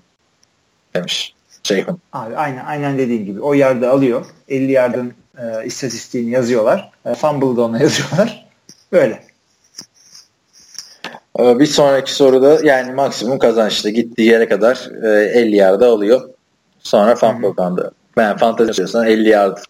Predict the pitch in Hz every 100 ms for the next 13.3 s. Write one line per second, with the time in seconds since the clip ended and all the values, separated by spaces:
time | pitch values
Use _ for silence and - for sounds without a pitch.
0 | _ _ _ _ - 101 113 - 117 104
1 | 110 107 95 85 127 123 107 98 92 101
2 | 113 110 - 110 - 107 110 107 90 85
3 | 80 - - _ _ _ _ _ _ -
4 | - - 98 98 95 90 87 143 - 143
5 | - _ - _ _ _ - _ _ _
6 | _ - - - 139 139 151 156 190 185
7 | 139 107 - _ _ - - - 165 139
8 | 143 156 - 147 156 151 147 143 143 135
9 | 123 120 117 113 117 123 143 127 107 92
10 | 85 82 _ _ _ _ _ _ _ _
11 | _ _ _ _ _ _ 117 110 120 -
12 | - 180 180 156 160 160 - 131 131 165
13 | 160 139